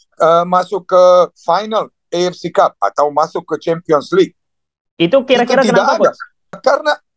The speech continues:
Speaker 1: karena semua dia mau juara cuma di Indonesia. Kalau di luar, ah, itu mungkin seperti tidak penting.
Speaker 2: Tadi Coach sampaikan
Speaker 1: Tidak
Speaker 2: kalau
Speaker 1: apa.
Speaker 2: kita di Liga Indonesia ini tiga pertandingan out, tiga pertandingan out. Itu bagaimana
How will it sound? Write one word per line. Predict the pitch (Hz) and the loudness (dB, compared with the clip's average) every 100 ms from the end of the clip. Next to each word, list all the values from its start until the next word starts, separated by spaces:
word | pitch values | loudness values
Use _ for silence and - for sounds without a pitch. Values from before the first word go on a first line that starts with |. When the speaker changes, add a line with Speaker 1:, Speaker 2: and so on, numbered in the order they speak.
| _ | _
Speaker 1:
karena | - 185 180 | 0 0 0
semua | 180 - 165 147 196 | -4 -4 0 2 0
dia | 220 247 262 | 0 0 0
mau | 220 233 | 2 0
juara | 185 202 208 233 202 | -2 0 2 0 -4
cuma | 202 220 | -4 -4
di | 208 208 | -4 -6
Indonesia. | 196 202 226 220 170 | -6 -4 -2 0 0
Kalau | 175 180 | 0 0
di | 175 180 | -2 -2
luar, | 185 233 262 _ _ _ | 2 0 -2 _ _ _
ah, | - 156 - | -2 -2 -4
itu | 180 175 254 | -12 -10 -8
mungkin | 185 185 233 240 | -6 -2 -4 -2
seperti | - 190 196 180 | -4 -2 -4 -6
tidak | 175 196 185 180 | -6 0 0 0
penting. | 240 247 196 - _ _ _ | -2 -2 -4 -6 _ _ _
Speaker 2:
Tadi | 165 220 | -2 -2
Coach | 226 220 | -2 -2
sampaikan | 202 190 185 190 233 | -2 0 0 0 -2
Speaker 1:
Tidak | 208 | -2
Speaker 2:
kalau | 190 185 180 | 0 0 -2
Speaker 1:
apa. | |
Speaker 2:
kita | 196 190 185 | -6 -4 -4
di | 175 196 | -2 -6
Liga | 196 175 | -2 0
Indonesia | 175 190 185 180 202 | 0 0 -4 -2 0
ini | 190 240 - _ | 2 -2 -4 _
tiga | 208 175 185 | -4 2 2
pertandingan | 185 185 185 185 190 226 - | 2 -2 -2 -2 -2 -2 0
out, | 190 220 202 _ | 2 2 0 _
tiga | 185 180 | -4 0
pertandingan | 185 190 185 190 196 226 - | 0 0 -2 -2 -2 -4 -2
out. | 208 226 _ _ _ | 0 -2 _ _ _
Itu | 196 277 269 - | 0 2 2 0
bagaimana | 180 226 233 262 | -2 -2 -2 -2